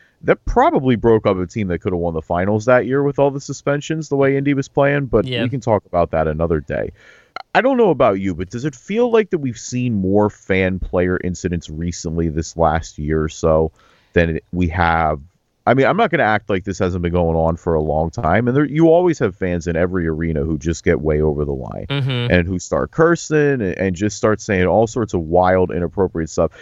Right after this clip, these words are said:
Speaker 1: Fans that don't get caught all the time. I mean, the Jazz just permanently banned a fan that was on a viral video back from that playoff series last year, and he was, he kept calling Westbrook a boy,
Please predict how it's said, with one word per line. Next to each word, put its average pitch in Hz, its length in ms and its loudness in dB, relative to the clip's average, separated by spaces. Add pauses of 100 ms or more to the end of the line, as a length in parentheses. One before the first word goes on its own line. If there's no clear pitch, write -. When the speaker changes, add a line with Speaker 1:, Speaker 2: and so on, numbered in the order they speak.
(140)
Speaker 1:
Fans 190 240 2
that 156 140 0
don't 180 200 2
get 160 200 0
caught 160 240 2
all 165 160 4
the 165 100 -6
time. 180 420 -2
I 92 60 -2
mean, 135 280 -4
the 131 120 0
Jazz 131 400 2
just - 240 -6
permanently 151 480 -2
banned 95 340 0
a 95 60 0
fan 98 400 0 (380)
that 127 200 6 (200)
was 127 360 -4
on 156 140 2
a 151 60 2
viral 151 340 2
video 160 300 2
back 156 260 0
from 185 120 -6
that 180 100 -4
playoff 240 340 0
series 78 380 -6
last 62 340 -6
year, 64 200 -4
and 82 200 -2
he 92 100 -2
was, 92 200 0
he 101 100 -2
kept 113 220 0
calling 117 320 2
Westbrook 110 400 2
a 90 40 0
boy, 95 360 2